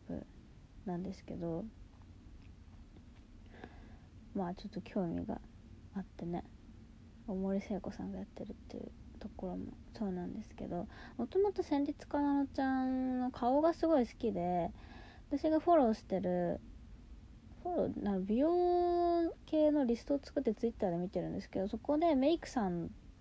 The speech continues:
多分、せ-、戦慄かなのちゃんのメイクをよく担当してる人が、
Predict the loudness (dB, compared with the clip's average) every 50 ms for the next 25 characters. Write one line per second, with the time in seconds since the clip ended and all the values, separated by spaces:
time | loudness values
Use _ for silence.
0 | -18 -18 -18 -16 -12 -12 -12 -12 -14 -16 -16 -14 -8 -4 -2 -2 -4 -4 -8 -8
1 | -8 -6 -6 -4 -2 -2 -2 -2 -2 -2 0 0 0 2 2 4 6 6 6 4
2 | 4 4 4 2 2 2 0 -2 -2 -2 0 0 0 -2 -2 0 0 0 0 0
3 | -2 -4 -6 -6 -8 -12 -20 -20 -20 -18 -18 -18 -18 -18 -20 -20 -20 -20 -20 -20
4 | -20 -18 -16 -4 0 4 6 6 6 6 4